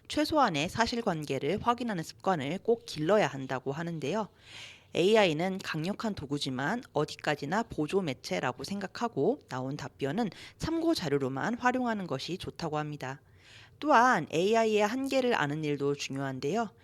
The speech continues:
에이아이의 작동 원리인 대규모 언어 모델을 간단하게라도 이해하면 환각 현상이 생기는 근본적-, 근본적인 이유를 더 잘 이해할 수 있다고 합니다.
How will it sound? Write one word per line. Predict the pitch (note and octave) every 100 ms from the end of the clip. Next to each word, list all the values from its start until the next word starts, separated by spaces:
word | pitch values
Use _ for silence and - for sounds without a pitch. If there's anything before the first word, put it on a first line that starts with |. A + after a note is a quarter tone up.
| - - -
에이아이의 | D#3 F#3 G#3+ G#3 F#3+ F#3
작동 | - - E3+
원리인 | C#3 C3+ C#3+ C3+ F#3+
대규모 | - D3 D#3 E3+ E3+ C#3+
언어 | C#3
모델을 | C#3+ C3+ C3+ C#3+ A3+ E3
간단하게라도 | - D#3 D#3+ A#3 A#3 A3 G3+ F3+ E3+
이해하면 | B2+ D3 E3 C3+ G#3 G3+ B2+ - - -
환각 | D4 D#4 D4+ D4+
현상이 | C#4 C4 A3
생기는 | B3+ B3 A#3+ D#3 F3
근본적-, | - D#3 C#3 D3+ D3+ -
근본적인 | - F3 A3 B3+ A3 E3+ D3
이유를 | C3 C#3 C3 D3+ A3
더 | - C#3+
잘 | D3 D3 C#3
이해할 | C3 E3 F#3
수 | F#3
있다고 | A2 - C3+ C3+
합니다. | C3+ C3 A#2+ C3